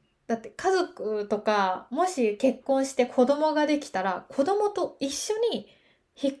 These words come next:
越さないといけないんですよね。で、それってすごく大変だし、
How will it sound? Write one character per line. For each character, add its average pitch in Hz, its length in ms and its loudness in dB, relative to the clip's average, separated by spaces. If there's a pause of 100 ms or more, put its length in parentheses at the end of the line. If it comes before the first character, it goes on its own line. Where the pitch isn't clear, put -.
(100)
越 277 120 2
さ 294 140 2
な 208 160 -2
い 180 80 -10
と - 280 -8 (420)
い 202 80 -8
け 214 120 0
な 208 180 0
い 185 60 -4
ん 185 80 -14
で 190 100 -14
す - 140 -12
よ 196 60 -12
ね。 220 260 -6 (480)
で、 202 80 -14
そ 262 120 -4
れ 349 100 2
っ 359 60 -6
て 349 120 0
す 302 200 0
ご 311 160 0
く 208 160 -6
大 214 280 -2
変 202 600 -4
だ 208 140 -2
し、 220 540 -2